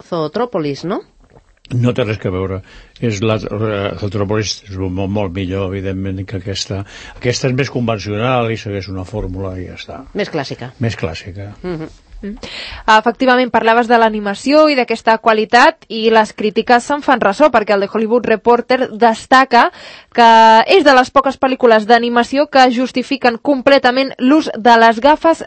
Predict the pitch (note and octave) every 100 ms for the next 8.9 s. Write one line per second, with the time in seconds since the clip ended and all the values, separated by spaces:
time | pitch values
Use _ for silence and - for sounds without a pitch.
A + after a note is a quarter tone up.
0 | - - C4+ - - G#3 F3 E3 F3+ _
1 | _ _ _ _ _ _ - - A3+ A3
2 | A3+ C#4 - A#3 G#3 G3 F#3 F3 F3 F3+
3 | - - - - - C3 D3 - D3 -
4 | G#3 C4+ E4 A3+ G3 F#3+ F#3 G3 G#3+ A#3
5 | B3 G3 F3 E3 D#3 D#3 D#3 D3+ D3 F3
6 | G#3+ F3 E3+ F#3+ A#3 C4+ G3+ F3 F3+ C4+
7 | A3 F#3 F#3 F#3 F#3+ E3+ - E3+ D#3+ G#3
8 | F3+ G#3+ C#4 - A3 E3 D3+ C#3+ C#3